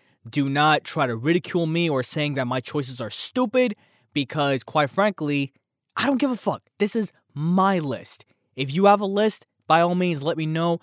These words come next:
We can compare and contrast like civilized people. And again, like I always say, that's all there is to it.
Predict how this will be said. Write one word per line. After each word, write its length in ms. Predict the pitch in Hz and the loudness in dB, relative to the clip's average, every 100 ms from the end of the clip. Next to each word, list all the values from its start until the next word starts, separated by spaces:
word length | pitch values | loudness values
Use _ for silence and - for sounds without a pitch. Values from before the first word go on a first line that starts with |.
| _ - | _ -8
We 80 | 139 | -6
can 140 | 139 | -4
compare 340 | 131 131 156 160 | -4 -4 -2 -2
and 100 | 143 | -2
contrast 520 | 151 - 156 151 - _ - | -8 -2 0 0 -4 _ -12
like 220 | 123 - | -8 -6
civilized 560 | - 151 143 143 139 - | -4 -2 0 0 -2 -4
people. 560 | 139 131 139 131 131 _ _ _ - | -6 -4 -2 -2 -2 _ _ _ -6
And 120 | 147 | -4
again, 400 | 156 143 160 104 110 | -2 0 0 -2 -6
like 180 | 123 143 | -6 0
I 120 | 147 | 2
always 260 | 147 143 | 2 0
say, 340 | - 160 160 160 _ _ | 0 0 0 -2 _ _
that's 220 | - 92 - | -18 -16 -10
all 320 | 107 113 117 | -6 -4 -4
there 240 | 113 117 - | -4 -6 -8
is 400 | 101 101 98 - - | -12 -12 -12 -14 -14
to 240 | - 95 | -12 -12
it. 180 | - | -16